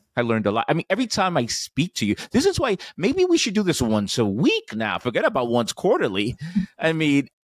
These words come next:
I just, I really, I learned so much. Um, I think my wife will be very happy once I, after this, because our conversation will be different,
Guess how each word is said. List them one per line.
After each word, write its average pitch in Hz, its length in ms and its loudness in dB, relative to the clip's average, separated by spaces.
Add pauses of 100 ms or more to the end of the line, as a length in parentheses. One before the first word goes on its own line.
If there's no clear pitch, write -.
(320)
I 175 120 0
just, 196 300 0 (180)
I 151 40 2
really, 208 320 2
I 143 60 2
learned 160 400 0
so 170 220 2
much. 107 440 2 (440)
Um, 123 480 2
I 127 80 0
think 190 160 0
my 120 140 2
wife 104 360 0
will 143 100 2
be 101 140 0
very 95 300 2
happy 95 520 -2 (280)
once 117 320 0
I, 104 200 2
after 110 300 -2
this, 101 240 2
because 110 380 0
our 131 260 2
conversation 104 800 0
will 98 140 2
be 95 140 2
different, 98 440 0